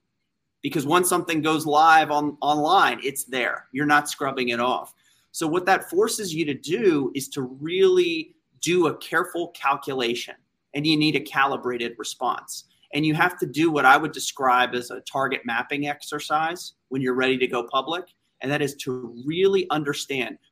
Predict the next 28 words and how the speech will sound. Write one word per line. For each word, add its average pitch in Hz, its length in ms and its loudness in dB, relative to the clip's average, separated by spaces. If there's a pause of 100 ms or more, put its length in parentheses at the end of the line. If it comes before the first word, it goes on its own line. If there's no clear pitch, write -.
(140)
who 196 220 4
are 220 80 4
the 202 100 -2
core 165 400 -2
audiences 131 600 -2
that 117 200 -6
you 123 120 -6
need 117 200 -12
to 110 120 -14
reach, 98 520 -10 (300)
who 208 180 4
is 202 140 2
the 175 80 4
most 165 300 2
essential 185 600 0
one 117 240 -2
that 113 140 -6
you 113 120 -10
get - 220 -6
to, - 280 -2
and 139 160 -4
who's 254 200 -2
gonna 202 180 -2
be 170 160 2
an 135 180 -4
amplifier 120 760 -2
for 95 100 -10
you. 107 220 -10